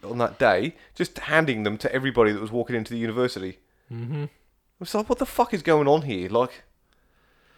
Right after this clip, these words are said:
Speaker 2: If old ma-, if old gra-, grandpa's got any viruses, boom shakalaka.
Speaker 1: Yeah.
Speaker 2: Good night. <laughs>
Speaker 1: Fuck.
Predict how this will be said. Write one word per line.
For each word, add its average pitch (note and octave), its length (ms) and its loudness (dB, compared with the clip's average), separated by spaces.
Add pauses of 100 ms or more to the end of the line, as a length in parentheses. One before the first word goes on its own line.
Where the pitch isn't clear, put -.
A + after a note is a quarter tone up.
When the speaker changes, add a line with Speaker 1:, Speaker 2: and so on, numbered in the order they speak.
(260)
Speaker 2:
If - 120 -12
old A2+ 220 -6
ma-, A#2+ 80 -4
if - 240 -8
old A#2 200 -2
gra-, B2 280 0 (180)
grandpa's A#2 840 -4 (580)
got A#2 160 -4
any A#2 220 -4
viruses, B2+ 760 0 (560)
boom A#2+ 200 -8
shakalaka. B2 760 -2 (180)
Speaker 1:
Yeah. G#2 260 -6 (960)
Speaker 2:
Good A#2+ 180 -6
night. B2 440 -2
<laughs> - 20 -12
Speaker 1:
Fuck. - 520 -14